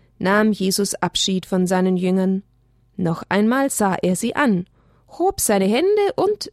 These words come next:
segnete sie. Dann stieg er auf zum Himmel.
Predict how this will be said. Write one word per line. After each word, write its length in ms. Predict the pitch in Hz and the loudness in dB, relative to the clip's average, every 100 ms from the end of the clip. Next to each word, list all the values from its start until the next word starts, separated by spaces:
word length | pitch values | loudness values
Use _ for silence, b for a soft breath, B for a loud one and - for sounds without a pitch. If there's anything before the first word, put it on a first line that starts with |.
| - | -12
segnete 680 | - - 190 196 196 190 196 | -6 0 2 2 -2 -2 -2
sie. 320 | 202 196 202 _ _ _ _ _ _ _ | -2 -2 -4 _ _ _ _ _ _ _
Dann 260 | - 240 370 | 0 2 2
stieg 500 | - - 277 294 - | -2 -4 -4 -4 -4
er 220 | 226 233 - | -2 -2 -2
auf 400 | 170 175 - - | -6 -6 -10 -14
zum 280 | - 269 254 | -8 -4 -4
Himmel. 340 | 190 160 180 | -4 -6 -8